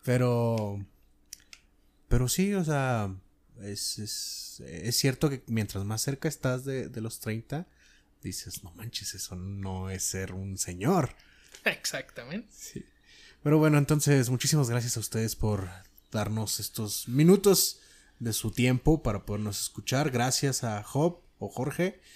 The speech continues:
Speaker 1: por su confesión. Me gustó, me gustó. Espero que a ustedes también les haya gustado. Toca despedir y siempre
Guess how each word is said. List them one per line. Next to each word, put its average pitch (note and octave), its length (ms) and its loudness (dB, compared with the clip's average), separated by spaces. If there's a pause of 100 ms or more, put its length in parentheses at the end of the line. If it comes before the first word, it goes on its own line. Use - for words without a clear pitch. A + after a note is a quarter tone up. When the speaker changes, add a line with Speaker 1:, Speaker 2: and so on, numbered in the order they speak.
(300)
Speaker 1:
por G#2 600 0
su - 180 -2
confesión. C#3+ 640 2 (380)
Me A#2 100 -4
gustó, G#3 440 0
me E3+ 80 -2
gustó. E3+ 260 -2
Espero D#3+ 280 -2
que C#3+ 40 -6
a - 20 -4
ustedes C#3+ 240 -4
también B2+ 320 -2
les B2+ 160 -6
haya C3 120 -2
gustado. E3 480 0 (200)
Toca E3+ 200 6
despedir F3 540 4 (580)
y B2+ 500 6
siempre C3+ 800 2